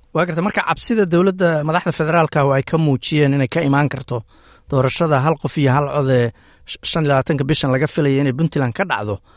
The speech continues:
adigu ma aragtaa, ma, ma qiil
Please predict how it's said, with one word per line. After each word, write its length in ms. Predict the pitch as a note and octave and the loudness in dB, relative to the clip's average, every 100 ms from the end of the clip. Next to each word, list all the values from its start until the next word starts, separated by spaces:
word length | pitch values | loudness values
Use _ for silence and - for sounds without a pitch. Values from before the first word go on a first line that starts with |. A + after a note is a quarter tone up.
| _ _ _ _ | _ _ _ _
adigu 300 | C#3 F3 E3+ E3+ | 0 2 2 0
ma 80 | F#3+ | 0
aragtaa, 420 | C#3+ B2 - A#2+ A2+ | -2 -2 -2 -4 -4
ma, 400 | A#2 A#2+ C3+ C3+ | -6 -4 -2 -2
ma 240 | A2+ C#3+ C3 | -4 -4 -6
qiil 480 | - F#3 F3 E3 D3+ | 0 2 4 2 0